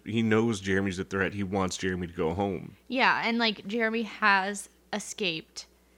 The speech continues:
Speaker 2: being voted out, and he's been the main target the, for the past few weeks.
Speaker 1: Mm-hmm.
Speaker 2: But you know, is that reason to just, like, not talk to someone? Or is he j-, like, I don't know. I don't,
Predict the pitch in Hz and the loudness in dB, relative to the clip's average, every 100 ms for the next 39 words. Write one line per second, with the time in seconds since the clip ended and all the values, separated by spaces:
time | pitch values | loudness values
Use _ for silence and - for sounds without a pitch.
0 | _ _ _ _ - 185 214 208 196 185 | _ _ _ _ -10 -2 0 2 0 -2
1 | 180 170 139 160 - 190 190 196 180 185 | 0 0 0 0 -4 -4 -2 -2 -2 -2
2 | 175 180 175 165 170 185 160 156 147 180 | -2 -2 -2 -4 -4 -4 -4 -4 -10 -12
3 | - 175 180 170 175 - 180 165 160 - | -6 -6 -4 -6 -8 -10 -8 -6 -6 -8
4 | - - - 104 101 90 90 - _ _ | -16 -20 -8 -6 -4 -6 -10 -20 _ _
5 | 202 240 240 - - _ _ _ _ _ | -6 -2 0 -2 -8 _ _ _ _ _
6 | _ _ _ _ - 214 196 208 202 214 | _ _ _ _ -8 -4 -2 -2 0 0
7 | 180 208 196 208 214 190 196 202 185 180 | 0 0 0 2 0 -2 -4 -4 -2 -2
8 | 165 180 202 175 151 - - 226 254 254 | -2 -4 -2 0 0 -4 -10 -6 -4 -4
9 | 285 302 302 277 214 202 190 202 175 - | -2 -4 -6 -4 0 0 0 -4 -6 -12
10 | _ 190 185 185 190 156 131 139 175 156 | _ -4 -2 0 0 0 -4 -2 -2 -4